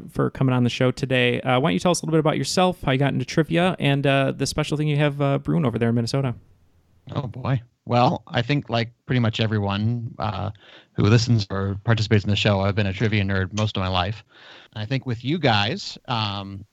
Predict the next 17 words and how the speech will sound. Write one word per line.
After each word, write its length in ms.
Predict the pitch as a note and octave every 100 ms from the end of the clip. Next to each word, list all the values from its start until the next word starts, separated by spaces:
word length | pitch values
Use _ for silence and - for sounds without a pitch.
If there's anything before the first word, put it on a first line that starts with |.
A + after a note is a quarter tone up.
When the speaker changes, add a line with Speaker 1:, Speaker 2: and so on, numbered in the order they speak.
| -
Speaker 2:
a 20 |
number 460 | A#2+ C3+ C#3 B2 G#2+
of 520 | A#2 A2 - - - -
our 180 | A#2 A2+
friends 460 | A2+ G#2 G#2+ -
are 160 | - G#2+
in 80 | G2
common 400 | B2 A2 F#2+ C3
who 160 | A#2 G#2+
said, 220 | A#2 G2+
"Hey, 320 | C#3 F3 C#3
you 80 | C3
should 160 | A2 A#2
listen 160 | A2+
to 60 | G2+
this 200 | G2+ -
one." 200 | G2